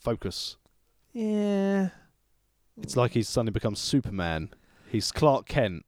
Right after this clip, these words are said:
Speaker 1: He's taken his glasses off, and now he's a man who flies.
Speaker 2: Yeah, I don't get it.
Speaker 1: Why does Clark Kent just not wear glasses when he flies?
Speaker 2: If, if the,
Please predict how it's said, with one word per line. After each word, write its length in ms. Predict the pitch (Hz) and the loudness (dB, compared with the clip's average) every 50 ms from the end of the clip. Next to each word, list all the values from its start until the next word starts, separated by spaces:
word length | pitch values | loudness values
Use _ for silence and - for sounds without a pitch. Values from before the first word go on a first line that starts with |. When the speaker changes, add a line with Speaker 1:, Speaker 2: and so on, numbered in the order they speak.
| _ _ | _ _
Speaker 1:
He's 180 | - - 104 - | -10 -8 -8 -6
taken 360 | - - 117 107 - - 135 | -2 0 0 2 2 2 0
his 100 | 135 120 | 0 0
glasses 440 | - 127 120 113 107 - - 104 90 | 0 2 2 4 2 2 0 -2 0
off, 280 | 101 98 98 - - - - - - _ _ _ _ | 2 2 0 0 -6 -16 -20 -20 -20 _ _ _ _
and 140 | 98 98 98 | -6 -4 0
now 400 | 101 104 104 104 101 101 98 - - _ _ | 2 2 4 4 2 2 0 -2 -6 _ _
he's 280 | - - 98 95 95 82 | -2 0 2 2 2 0
a 60 | 92 | 0
man 300 | 92 101 113 113 110 104 | 0 0 2 2 0 2
who 100 | 90 101 | 0 0
flies. 540 | 92 - - 85 76 71 69 64 - - - - - _ - | -2 -2 -2 -2 -2 -2 -2 -4 -6 -10 -14 -16 -20 _ -8
Speaker 2:
Yeah, 240 | 139 143 139 131 139 | -6 -4 -4 -4 -4
I 40 | |
don't 260 | 143 - 151 143 117 - | -4 -2 -4 -4 -2 -2
get 160 | - 131 127 | -2 -2 -2
it. 160 | 131 123 - - - - - - - - - - - - - - - - - - _ _ | -2 -4 -4 -8 -14 -14 -14 -14 -14 -16 -18 -18 -20 -20 -20 -20 -20 -20 -20 -20 _ _
Speaker 1:
Why 160 | 139 143 180 190 | 2 4 4 4
does 160 | - 196 - | 2 0 -6
Clark 300 | - - 175 147 - - | 0 2 2 2 2 2
Kent 300 | - 143 131 127 107 - _ _ _ _ _ _ | 2 2 2 2 -2 -6 _ _ _ _ _ _
just 260 | - - 127 - - 131 | -4 -2 -2 -2 -2 -2
not 160 | 123 101 - | -2 0 0
wear 120 | 120 117 | 0 0
glasses 380 | 110 - 120 113 110 - 120 - | 2 2 2 2 2 0 -4 -4
when 80 | 123 113 | -4 -4
he 60 | 113 | -2
flies? 340 | - 143 151 151 127 - - _ _ _ _ _ _ _ _ _ _ _ _ _ _ _ _ - - - - - - - - - - - _ _ _ - | 0 0 0 -2 -2 -4 -8 _ _ _ _ _ _ _ _ _ _ _ _ _ _ _ _ -20 -20 -20 -20 -20 -20 -20 -20 -20 -20 -20 _ _ _ -10
Speaker 2:
If, 100 | 277 - - | -8 -2 2
if 160 | 359 349 - - - | 2 2 2 2 0
the, 100 | 302 | 0